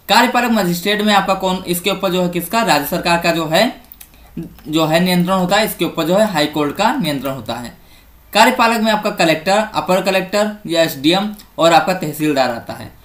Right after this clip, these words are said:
और न्यायिक magistrate में आपका मुख्य magistrate, upper magistrate, सहायक magistrate, प्रथम वर्ग न्यायिक magistrate, द्वितीय वर्ग न्यायिक magistrate, मुख्य महानगर magistrate और महानगर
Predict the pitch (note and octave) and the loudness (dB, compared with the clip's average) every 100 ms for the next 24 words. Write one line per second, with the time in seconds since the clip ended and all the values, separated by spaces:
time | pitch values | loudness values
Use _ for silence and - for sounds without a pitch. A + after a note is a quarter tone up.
0 | - - E3+ F3+ G3+ G3+ F3+ E3+ F#3+ F#3 | -14 -2 2 4 4 2 -2 -4 -4 -2
1 | F#3 F3 F3 D#3+ E3 G3 F#3 F3 F3 G3+ | -2 -2 -2 -2 -2 -2 -2 -2 -2 -4
2 | G#3 - - F3+ F3+ F3 E3+ G3 G3+ - | -4 -6 -6 -2 0 0 -2 -4 -6 -4
3 | C#3+ D#3 E3+ F3 E3+ - G#3 G#3 - - | 0 0 2 -2 -4 -4 -6 -6 -14 -12
4 | - F3 A#3 A3+ G#3+ G#3 G3 F#3+ F#3+ F#3 | -6 0 2 4 4 2 2 2 0 -2
5 | F3 - F#3 F#3 D3 C#3+ E3 D#3+ E3 E3 | -4 -4 -6 -6 -6 -2 0 2 0 0
6 | E3 E3 E3 D#3+ - G3 - - _ - | -2 -2 -6 -8 -6 -8 -8 -20 _ -8
7 | D#3 D#3 F#3+ E3+ E3 E3 E3 D#3 D3+ G3 | -6 -4 -2 -2 0 0 -2 -4 -6 -6
8 | E3 D#3+ C#3+ C#3+ G#3+ - - - - - | -4 -2 0 2 2 0 -8 -20 -20 -20
9 | - - - E3 G3+ C#4+ | -20 -12 0 4 4 4